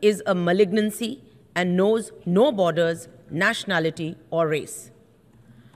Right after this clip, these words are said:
The world should not buy into any justification of terror acts. Let us keep aside differences, unite,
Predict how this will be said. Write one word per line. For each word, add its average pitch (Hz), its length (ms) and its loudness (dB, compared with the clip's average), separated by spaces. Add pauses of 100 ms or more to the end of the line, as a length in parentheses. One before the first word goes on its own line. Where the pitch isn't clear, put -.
(220)
The 202 120 2
world 277 260 4
should 302 160 -6
not 254 320 -2
buy 220 260 4
into 185 400 -6
any 285 240 -2
justification 180 840 -8 (240)
of - 220 -8
terror 170 300 0
acts. - 500 -10 (1080)
Let 240 160 2
us 311 140 -2
keep 339 220 -4 (340)
aside 208 420 -2
differences, 220 720 -4 (320)
unite, 208 600 0